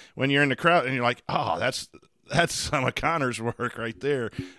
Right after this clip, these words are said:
Uh, that's gotta be exciting to, to see that explode, um, the, the way it, it has in the last five years.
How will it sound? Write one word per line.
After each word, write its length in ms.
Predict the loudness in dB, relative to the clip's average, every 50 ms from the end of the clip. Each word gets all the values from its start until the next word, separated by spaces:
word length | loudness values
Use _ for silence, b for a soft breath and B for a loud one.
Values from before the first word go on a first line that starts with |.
| B
Uh, 260 | 4 6 6 6 6 6
that's 220 | 4 2 4 6
gotta 220 | 8 10 10 10 8
be 160 | 6 4 4
exciting 560 | 4 4 4 6 8 8 8 6 4 0 -2 -4
to, 220 | -2 -2 -2 -2
to 160 | -2 -4 -8 -6
see 300 | -4 -4 -4 -2 -4 -2
that 360 | 0 2 4 4 2 2 0 -6
explode, 840 | -8 -8 -8 -8 -6 -4 0 0 2 2 2 0 -2 -4 -6 -6
um, 440 | -4 -2 0 0 -2 -2 -4 -8 -10
the, 120 | -10 -10 -8
the 120 | -4 -4
way 180 | -2 0 0 0
it, 160 | -2 -2 -4
it 180 | -6 -4 -2 2
has 280 | 2 4 4 2 2
in 60 | -2
the 80 | -4 -2
last 240 | -2 -4 -4 -6 -6
five 260 | -4 -4 -2 -2 -4
years. 380 | -4 -4 -4 -6 -8 -10 -16